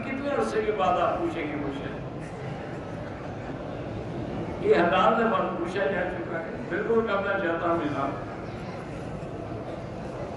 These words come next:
यूनुस की दुआ कितनी बार पढ़ें? जितनी मर्जी है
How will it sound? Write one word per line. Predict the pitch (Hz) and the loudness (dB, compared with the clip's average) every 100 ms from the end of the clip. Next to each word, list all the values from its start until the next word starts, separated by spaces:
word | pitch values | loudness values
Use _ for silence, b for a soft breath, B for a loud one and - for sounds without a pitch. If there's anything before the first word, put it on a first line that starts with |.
| - - - - - 1077 - - 1077 1077 - - - - - - - - - - 147 | -6 -6 -4 -4 -4 -4 -4 -4 -4 -4 -4 -4 -4 -4 -4 -2 -2 -4 -2 0 4
यूनुस | 202 247 247 - | 6 6 6 4
की | 254 226 | 0 2
दुआ | 233 214 202 208 | 6 8 8 4
कितनी | 226 208 262 226 | 0 -2 0 4
बार | 214 202 | 6 6
पढ़ें? | 196 190 190 | 2 0 -2
जितनी | - 233 226 | -2 0 2
मर्जी | 170 156 - | 2 2 2
है | 233 | 2